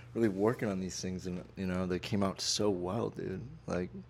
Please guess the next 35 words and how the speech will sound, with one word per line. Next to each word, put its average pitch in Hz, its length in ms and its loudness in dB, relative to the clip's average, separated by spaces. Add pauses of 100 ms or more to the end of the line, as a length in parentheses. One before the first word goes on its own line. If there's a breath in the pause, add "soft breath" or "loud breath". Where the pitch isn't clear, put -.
(1200 loud breath)
I 104 100 6
definitely 117 240 10
can 104 160 -2
see - 180 2
you 104 160 6
as 95 140 4
kinda 95 240 4
like, 92 340 4
I 120 180 8
imagine 131 460 8
if 131 140 2
you 110 60 2
did 104 220 10
one 104 120 6
of 92 80 2
these, 95 340 2 (600 loud breath)
kinda 113 200 8
like 110 140 6
the 107 60 -2
size 104 380 8
of 92 40 -2
this 92 180 0
wall, 92 500 6 (160)
and 98 140 -2
you 92 60 0
just 90 220 -6
had, 92 180 -2
like, 78 180 -10
that, 95 220 -2 (360)
you - 80 -6
know, 95 120 0
like, 92 140 -2
a 98 40 0
little 92 220 6
white, 92 300 8